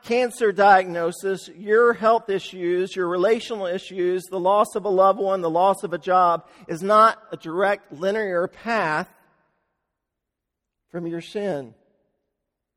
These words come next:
However, what David is teaching us here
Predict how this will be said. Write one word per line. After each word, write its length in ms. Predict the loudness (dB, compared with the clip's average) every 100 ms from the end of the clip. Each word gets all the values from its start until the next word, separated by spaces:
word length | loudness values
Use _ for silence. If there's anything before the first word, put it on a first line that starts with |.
| _ _ _ _ _ _ _ _
However, 680 | -6 -4 0 0 2 2 0
what 260 | 2 0 0
David 380 | 0 2 0
is 180 | -2 -6
teaching 520 | -14 -14 -14 -10 -10 -6
us 200 | -8 -10 -16
here 500 | -16 -12 -12 -12 -16